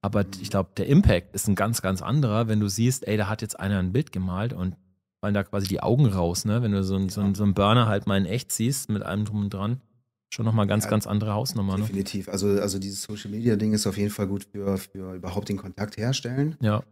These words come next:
Speaker 2: Aber das Gefühl oder das ganze, ganze Drumherum, das kannst du nur in echt erleben. Das ist einfach so.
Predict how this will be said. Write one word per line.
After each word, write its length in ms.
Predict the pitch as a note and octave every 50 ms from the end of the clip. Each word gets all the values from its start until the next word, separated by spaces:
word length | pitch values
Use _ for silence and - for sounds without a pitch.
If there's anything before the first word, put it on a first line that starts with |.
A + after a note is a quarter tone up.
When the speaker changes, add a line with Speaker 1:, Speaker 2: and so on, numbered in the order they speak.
| _ _ -
Speaker 2:
Aber 140 | G2 F#2+ F#2
das 180 | F2+ F#2+ - -
Gefühl 400 | G#2+ - _ - A2+ B2 B2 A2
oder 140 | G2+ F#2+ F#2
das 220 | F2+ - - -
ganze, 560 | - F#2+ G#2 G#2 - - G2 F#2+ G2 F#2+ F#2
ganze 400 | F#2 - F#2+ F#2+ - - F#2+ F#2
Drumherum, 640 | F2+ F#2+ G2 F#2+ F#2 F2 G2 G#2 A2 A2 G#2+ G#2+ G#2 -
das 320 | F#2 F#2 - - - - -
kannst 240 | - F#2+ F#2+ - -
du 40 | F#2
nur 80 | F#2 F2+
in 40 | E2+
echt 300 | D2 E2 - - - G#2
erleben. 400 | E2+ E2 E2+ E2 D#2+ E2 E2 - _ _ _
Das 180 | - E2 - -
ist 100 | C#2+ -
einfach 220 | D2+ C#2+ - E2+ E2
so. 220 | - D2+ C#2